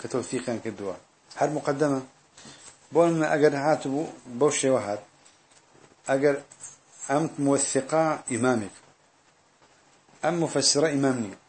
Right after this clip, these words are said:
أما أحفظ، أما أحفظني. عبرة بحفظة بكثرية يا بتفسيرة. سير. سي تفسيركين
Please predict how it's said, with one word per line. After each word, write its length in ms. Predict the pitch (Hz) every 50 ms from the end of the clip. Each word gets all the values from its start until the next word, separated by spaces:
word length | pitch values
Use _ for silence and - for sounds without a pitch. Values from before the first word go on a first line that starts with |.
| _ _ _ _ _ _ _ _ _ _ _ _ _ _ -
أما 340 | - 139 151 170 170 139 151
أحفظ، 480 | 135 - - - 170 156 123 117 98 80 - - _ _ - - -
أما 180 | 120 127 143 131
أحفظني. 480 | - - - 139 135 123 117 110 101 98 - _ _ _ _ _ _ _ _ _ _ _ - - - - _ - - _ _
عبرة 500 | - 143 139 147 165 175 165 139 117 - - - - _ _ _ _
بحفظة 760 | 117 117 127 - - 160 147 - - 117 127 123 120 117 117 120 - _ -
بكثرية 840 | 107 123 123 - - 120 120 - - 139 160 165 170 165 165 165 - 135
يا 100 | 151 156
بتفسيرة. 640 | 143 135 - - 113 - - - 107 98 95 92 - _ _ _ _ _ _ _ _ _ _ _ - _ _ _ _ _ _ - - _ - - - -
سير. 340 | - - - 151 131 - - - - - _ _ - _ _ _ _ _ - _ _ _ _ _ _ - - - - -
سي 320 | - - - - - 170
تفسيركين 840 | 170 170 165 147 - - - 185 185 165 160 135 143 151 147 147 147